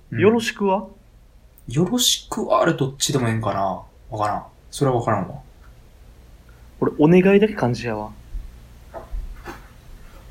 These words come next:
Speaker 2: 「よろしくお願い」。ああ、まあ、それでええんちゃう？
Speaker 1: そうやね。全部漢字の人いるよね。
Speaker 2: あの、普通に日本語として間違ってるよね。「いたす」が漢字なのは。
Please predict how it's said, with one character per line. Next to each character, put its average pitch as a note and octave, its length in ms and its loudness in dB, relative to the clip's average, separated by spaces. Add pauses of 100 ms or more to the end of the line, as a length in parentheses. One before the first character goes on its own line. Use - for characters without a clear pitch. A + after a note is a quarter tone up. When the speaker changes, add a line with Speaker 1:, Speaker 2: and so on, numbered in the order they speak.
(160)
Speaker 2:
「よ A2+ 100 2
ろ A2 160 -2
し - 260 -2
く - 300 0 (180)
お A#2 60 -2
願 G#2+ 220 2 (240)
い」。 C#3+ 120 -8 (560)
あ A#2+ 160 2
あ、 G#2+ 40 4
ま A2+ 120 0
あ、 - 20 -2
そ E3 120 0
れ E3 80 2
で E3+ 100 2
え G#2 40 -4
え - 40 -8
ん A2 40 -4
ち - 100 -6
ゃ - 40 -10
う？ - 100 -16 (1600)
Speaker 1:
そ - 200 -8
う B2 60 -2
や A2+ 60 -2
ね。 A2+ 100 -8
全 G#3 320 4
部 F#3+ 100 2
漢 B2 180 2
字 A#2+ 100 -4
の A#2+ 80 -2
人 A#2 160 -4
い A2 40 0
る A2 60 -4
よ G#2+ 100 -4
ね。 G#2 160 -6 (580)
Speaker 2:
あ A2+ 140 2
の、 G#2+ 240 -10 (380)
普 - 120 -10
通 G#3+ 180 0
に E3+ 120 6
日 F#3+ 120 4
本 A3+ 160 4
語 A3 100 2
と C#3+ 80 0
し - 80 -4
て A2+ 60 -8
間 A#2 100 -2
違 C#3 200 -2
っ - 40 -8
て C3+ 100 0
る G#2+ 60 0
よ F#2 60 -6
ね。 D3 160 0
「い A#2+ 80 -6
た B2 120 0
す」 A#2 220 -2
が F#2 100 -4
漢 G#2 200 -6
字 G#2 140 -8
な F2+ 100 -10
の - 120 -16
は。 - 60 -16